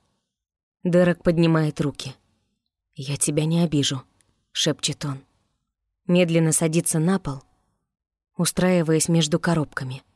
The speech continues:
Взгляд ребенка прикован к нему. «Я сяду здесь перед тобой». Мальчик не отвечает.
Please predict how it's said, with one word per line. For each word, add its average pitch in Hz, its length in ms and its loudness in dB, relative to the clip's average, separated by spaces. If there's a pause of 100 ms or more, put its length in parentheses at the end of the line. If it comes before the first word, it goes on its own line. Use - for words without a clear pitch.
(600)
Взгляд 160 400 0
ребенка 165 480 2
прикован 151 500 0
к - 80 -8
нему. 156 320 0 (880)
«Я 196 180 2
сяду 185 300 2
здесь 156 300 0
перед 139 320 -8
тобой». 143 420 -4 (840)
Мальчик 175 420 0
не 165 120 4
отвечает. 160 680 -4